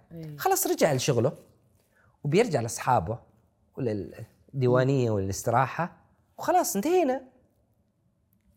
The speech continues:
Speaker 2: المرأة ما تتقبل.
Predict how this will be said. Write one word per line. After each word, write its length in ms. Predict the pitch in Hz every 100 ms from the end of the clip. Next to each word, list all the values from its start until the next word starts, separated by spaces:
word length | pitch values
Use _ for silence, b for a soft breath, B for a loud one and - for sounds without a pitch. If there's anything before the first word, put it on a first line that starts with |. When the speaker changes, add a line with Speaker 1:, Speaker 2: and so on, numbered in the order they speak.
| _ _
Speaker 2:
المرأة 580 | 113 127 156 - 107 135 - _ _ _ _ _ _ _ _ _ _ _
ما 100 | 120
تتقبل. 540 | 156 196 - 190 -